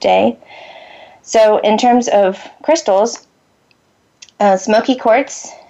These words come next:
and phantom quartz are the main ones we're going to talk about today. And not just phantom quartz, but more, um, chloride phantom quartz. It's used to center and balance our connection to the earth energy.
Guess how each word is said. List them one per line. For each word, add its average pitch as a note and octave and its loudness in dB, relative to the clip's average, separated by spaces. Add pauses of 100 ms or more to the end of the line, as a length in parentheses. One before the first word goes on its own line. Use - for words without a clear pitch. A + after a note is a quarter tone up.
and G3 0
phantom G#3+ 0
quartz G3 -2
are G3 0
the F#3+ -2
main F#3 2
ones F#3 0
we're F#3 0
going F#3 2
to - -10
talk F3+ -2
about - -2
today. G3 -2 (360)
And G3 0
not A#3 2
just G#3+ -4
phantom G#3 2
quartz, G3 -2
but G3 -2
more, G3+ 2
um, F#3 0 (380)
chloride G3+ 2
phantom F#3+ -4
quartz. - -6 (680)
It's G3+ -2
used B3 0
to G#3 -4
center A#3+ 2
and F#3+ 0
balance F#3+ 0
our F#3 0
connection F#3+ -4
to G#3 -2
the F#3+ 0
earth F#3 0
energy. F3+ -2